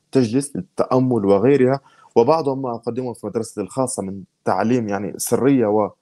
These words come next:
يعني، تت-، يعني، لا أود أن أقول سرية حتى لا يقول بعض ماسوني، حتى الجميع يقول ماسوني حتى الآن. التعليم السري يقصد بها هي حصد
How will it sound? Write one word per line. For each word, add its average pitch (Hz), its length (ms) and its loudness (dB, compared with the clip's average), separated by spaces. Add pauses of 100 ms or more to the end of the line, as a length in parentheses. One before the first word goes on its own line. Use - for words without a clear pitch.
(440)
يعني، 107 240 -6 (180)
تت-، - 220 -4 (380)
يعني، 110 260 -6 (1040)
لا 113 100 2
أود 131 180 2
أن 143 100 -4
أقول 135 260 -2
سرية 123 400 0
حتى 110 280 -4
لا 107 140 -6 (360)
يقول 117 320 0
بعض 113 380 0 (280)
ماسوني، 120 500 0
حتى - 180 -4
الجميع 113 640 -4
يقول 123 320 0
ماسوني 107 420 -8
حتى - 240 -20
الآن. 120 280 -6 (880)
التعليم 180 360 2
السري 185 260 -2
يقصد 151 320 -4
بها 175 180 2
هي 139 160 2
حصد - 480 -8